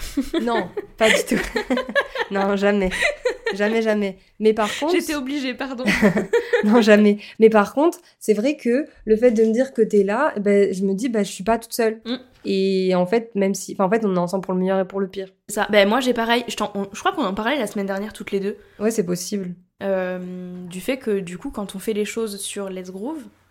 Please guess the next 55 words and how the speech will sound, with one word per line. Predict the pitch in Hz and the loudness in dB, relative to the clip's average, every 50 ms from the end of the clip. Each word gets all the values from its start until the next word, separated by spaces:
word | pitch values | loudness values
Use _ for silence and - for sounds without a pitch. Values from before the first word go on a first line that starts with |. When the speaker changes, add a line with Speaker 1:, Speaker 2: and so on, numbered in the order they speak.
| _ | _
Speaker 2:
j'ai | 190 180 208 | -8 -4 -2
un | 202 202 | -2 0
peu | 196 220 294 | -2 -2 -4
ce | - - - 220 208 | -6 -6 -4 -4 -4
cô-, | 202 196 - 208 196 196 | -4 -4 -6 -8 -6 -4
ben, | 190 190 | -6 -6
c'est | 190 - | -6 -6
ce | 190 | -8
que | - 208 | -8 -8
je | 196 | -6
disais, | 214 269 240 | -4 -4 -4
de | 202 202 196 | -4 -4 -6
ce | 196 - 202 | -6 -8 -8
côté | - 202 196 220 | -8 -8 -6 -4
bouclier | 208 202 214 208 202 214 214 202 214 269 294 | -4 -4 -4 -6 -8 -8 -8 -6 -4 -4 -2
où, | 277 220 | -2 -2
en | 196 196 | -4 -4
fait, | 196 - 247 254 254 - - _ _ _ _ | -4 -4 -6 -6 -6 -12 -18 _ _ _ _
si | - - 220 | -8 -4 -2
jamais | 202 208 202 226 247 | 0 0 0 0 0
il | 240 | -2
y | 220 | -2
a | 196 | -2
un | 190 | -4
problème, | 190 - - 185 180 190 208 269 302 269 202 202 - _ _ _ _ _ | -6 -6 -6 -4 -2 -2 -2 -2 -2 -4 -8 -8 -12 _ _ _ _ _
c'est | _ - - 226 214 | _ -4 0 2 4
nous | 226 277 269 | 4 4 4
deux | 226 285 285 | 2 0 0
qui | 285 - 214 | -2 -4 -8
faisons | - 202 202 202 208 | -6 -6 -4 -4 -4
face | 202 214 214 - 202 | -4 -4 -6 -6 -6
au | |
problème | 190 - - 185 185 208 269 320 208 202 | -6 -4 -4 -4 -2 -2 -2 -2 -2 -2
Speaker 1:
Mm. | 185 - - _ _ _ - | -4 -8 -12 _ _ _ -4
Speaker 2:
et | 208 | 0
pas | 233 247 | 2 2
juste | 240 220 247 240 - | 2 0 -2 -6 -6
moi. | 233 220 220 - - _ _ - - - _ _ | -6 -8 -8 -12 -18 _ _ -20 -20 -20 _ _
Et | 220 220 | -4 -4
du | 190 202 | -4 -4
coup, | 208 294 | -4 -4
ça | 320 311 254 | -2 -2 -2
permet | 208 214 208 214 226 247 | -2 -2 -2 -2 -2 -2
déjà | 208 214 202 214 226 220 | -2 -4 -4 -4 -4 -6
de, | 202 196 202 196 190 190 185 185 180 185 - _ _ _ _ _ _ - - _ | -4 -4 -4 -4 -4 -4 -6 -6 -8 -10 -12 _ _ _ _ _ _ -20 -20 _
enfin, | - - 202 | -6 -4 -4
je | 190 202 | -2 -2
me | 208 | -4
sens | - 226 214 | -4 -4 -4
plus | 208 240 220 | -6 -6 -6
protégée | - - 233 233 233 214 226 247 | -4 -4 -4 -2 -2 0 0 0
dans | 226 208 | -2 -2
le | 196 | -4
sens | 196 - 220 214 - - 220 | -6 -8 -8 -8 -10 -10 -10
où | 220 214 | -10 -12